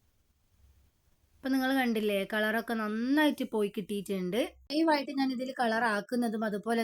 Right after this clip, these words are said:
തന്നെ ഇത് കഴുകിയെടുക്കുന്നതും ഒക്കെ ഞാൻ കാണിക്കുന്നുണ്ട്. ചെറുതായിട്ട് ലൈറ്റ് ആയിട്ട് ഒരു ഷെയ്ഡ് കാണുന്നുണ്ട്. അത് നമ്മൾ നല്ല വെള്ളത്തിൽ ഒന്ന് കഴുകിയെടുക്കുമ്പോൾ അതും കൂടെ ഒന്ന് പോയി കിട്ടും ട്ടോ.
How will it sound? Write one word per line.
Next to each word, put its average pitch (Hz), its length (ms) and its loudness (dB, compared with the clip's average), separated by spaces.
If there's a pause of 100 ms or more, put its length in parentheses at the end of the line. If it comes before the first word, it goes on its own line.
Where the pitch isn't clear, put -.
തന്നെ 214 220 0 (280)
ഇത് 269 200 -2
കഴുകിയെടുക്കുന്നതും 254 880 0
ഒക്കെ 311 280 0
ഞാൻ 277 200 4
കാണിക്കുന്നുണ്ട്. 214 840 0 (380)
ചെറുതായിട്ട് 262 460 2
ലൈറ്റ് 262 280 2
ആയിട്ട് 285 200 2
ഒരു 277 180 2
ഷെയ്ഡ് 233 300 4
കാണുന്നുണ്ട്. 208 500 2
അത് 208 160 2
നമ്മൾ 254 240 0
നല്ല 294 280 2
വെള്ളത്തിൽ 262 300 0
ഒന്ന് 254 160 0
കഴുകിയെടുക്കുമ്പോൾ 220 600 0
അതും 196 240 0
കൂടെ 208 140 0
ഒന്ന് 233 160 0
പോയി 208 180 0
കിട്ടും 175 320 -4
ട്ടോ. 180 140 -4